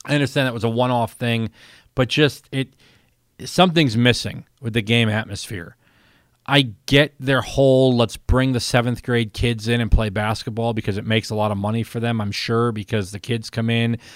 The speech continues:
I'd imagine that that gives exposure to these local middle schools, and the parents are gonna come, and everyone's gonna come see.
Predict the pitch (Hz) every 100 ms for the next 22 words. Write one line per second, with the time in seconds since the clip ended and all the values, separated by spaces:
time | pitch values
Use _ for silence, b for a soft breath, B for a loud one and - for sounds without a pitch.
0 | B - 110 104 104 110 117 113 110 -
1 | 107 101 - 120 101 98 - 120 120 110
2 | 113 98 - 117 110 107 113 123 113 -
3 | 127 120 117 104 101 95 - 123 120 110
4 | 117 113 113 - 117 117 107 113 120 110
5 | 113 98 113 107 123 120